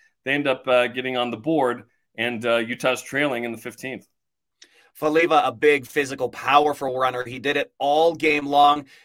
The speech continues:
Speaker 2: and got an M L R Team of the Week nod for it. He was really one of the big bright stars for them in this match.
Speaker 1: That guy's a beast, man. Twenty-seventh minute, Joel Hodgson, no good on a penalty goal. Thirty-sixth minute,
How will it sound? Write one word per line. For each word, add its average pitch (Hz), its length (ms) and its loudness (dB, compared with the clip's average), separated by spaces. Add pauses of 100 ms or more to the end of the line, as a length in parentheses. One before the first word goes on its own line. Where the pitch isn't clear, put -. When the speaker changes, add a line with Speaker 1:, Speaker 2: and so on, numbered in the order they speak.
(200)
Speaker 2:
and 113 80 -10
got 143 160 4
an - 60 -6
M 151 180 0
L 147 100 4
R 139 140 4
Team 151 200 -6
of 135 60 -4
the 127 80 -4
Week 139 180 -4
nod 131 300 2
for 143 300 0
it. 123 40 -4
He 127 60 -12
was 117 160 -10
really 135 240 -4
one 127 260 -6
of 139 60 -6
the 131 80 -6
big 123 240 -6
bright 127 320 0
stars 127 460 0
for 113 100 -6
them 113 200 -2
in 107 60 -10
this 107 160 -12
match. 95 400 -12 (520)
Speaker 1:
That - 420 -12
guy's 143 140 -2
a - 20 -10
beast, 123 460 -4
man. 110 340 -6
Twenty-seventh 165 640 0
minute, 175 260 -4
Joel 143 200 -2
Hodgson, 151 420 -2
no 147 160 -4
good 143 160 -2
on 139 140 -2
a - 40 -12
penalty 151 420 -4
goal. 151 380 -2 (500)
Thirty-sixth 165 560 -2
minute, 208 380 0